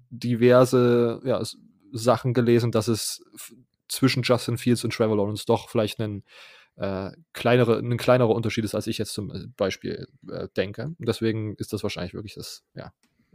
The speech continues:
offensichtlich, äh, Wahrscheinlichste. Und dann Rutgers, ja, wäre wirklich ein absolutes Meme und X F L <laughs> vor N F L. Ich glaub, da, sel-, selbst wenn da ein The Rock-Effekt eingreift, ist trotzdem noch,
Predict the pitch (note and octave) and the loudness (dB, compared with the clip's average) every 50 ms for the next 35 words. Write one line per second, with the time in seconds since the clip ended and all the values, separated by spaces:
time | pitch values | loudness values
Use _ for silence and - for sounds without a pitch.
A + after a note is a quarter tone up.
0 | D#3 - - - A#2 A2+ - G#2+ G#2 G#2+ G2 - - D#2+ G2+ - - - - _ | -20 -20 -8 -6 -6 -6 -6 -6 -8 -8 -8 -6 -8 -8 -8 -8 -12 -16 -16 _
1 | - - - - - - - _ _ _ - - - - - G#2 _ _ - - | -20 -20 -20 -18 -20 -20 -20 _ _ _ -18 -18 -18 -18 -18 -20 _ _ -16 -14
2 | - - - - - - - _ - A2+ G#2 - - F#2+ G2 A2+ A2+ - - - | -14 -14 -14 -16 -18 -20 -20 _ -4 -2 0 0 0 -2 -4 -4 -10 -14 -14 -16
3 | - - _ _ _ _ - - - - _ - A#2 A2 - A2 G#2 G#2 G2+ - | -18 -18 _ _ _ _ -20 -20 -20 -20 _ -8 -4 -2 -2 -2 -2 -2 -8 -12
4 | - _ _ - G#2+ A2 G#2+ G#2+ - _ - G#2+ G2+ - - - - _ F3+ F3 | -14 _ _ -8 -2 -2 -2 -2 -2 _ -2 -2 -2 -2 -6 -14 -16 _ -20 -18
5 | E3 - A#2 G2+ G2+ - A#2+ A#2+ A2+ A2 A2+ A2+ - A#2 - - - A#2 A2+ - | -4 -2 -2 -2 0 2 2 2 2 2 0 -2 -2 -4 -8 -2 -2 -2 0 0
6 | A#2 A2 G#2 A2+ G#2+ A#2 A#2 B2 C3+ C3+ A#2+ A2 G#2+ G2+ - - A#2+ A2 - - | -2 -2 -2 -4 -4 -2 0 2 2 2 0 -4 -6 -8 -8 -10 -10 -8 -2 -2
7 | E3+ - F#2 G2+ G2 G#2 G2+ - - A2 G2+ - - F2+ F#2+ - - E2+ F2 G2 | -2 -2 0 -2 -2 -2 -4 -4 -4 -4 -4 -4 -6 -10 -10 -10 -10 -8 -8 -6
8 | G2+ - - G#2 - - G#2 F#2+ G2 G2+ G#2 - - B2 A2+ - B2+ B2+ B2+ B2 | -6 -4 -4 -6 -2 0 0 0 0 0 -4 -6 -6 -6 2 4 4 4 4 2
9 | - B2+ A#2+ B2+ C3+ C#3+ C#3 - - C#3 C3 B2 A#2+ B2 A#2+ A#2+ A#2+ A#2+ A#2 A2+ | -2 -4 2 4 4 4 4 4 2 2 4 6 6 6 6 4 2 0 -2 -4
10 | - _ - A#2+ A2+ A#2+ B2+ B2+ - B2 - - B2 G#2+ G2+ - G#2 A2+ A2+ A2+ | -2 _ 6 6 8 8 6 6 4 -2 0 0 0 0 0 0 0 0 0 0
11 | G#2 G#2+ G2+ G2+ G#2+ - - - - - - - - - - - - _ - A2+ | 0 0 0 0 0 -4 -8 -16 -20 -20 -20 -18 -18 -18 -18 -20 -14 _ -4 -4
12 | G#2+ - - A2+ A#2 G#2+ - - A#2 G#2+ G#2 G2+ - - - - - | -4 -2 0 0 0 2 2 -2 -4 -2 -2 -4 -4 -6 -10 -12 -12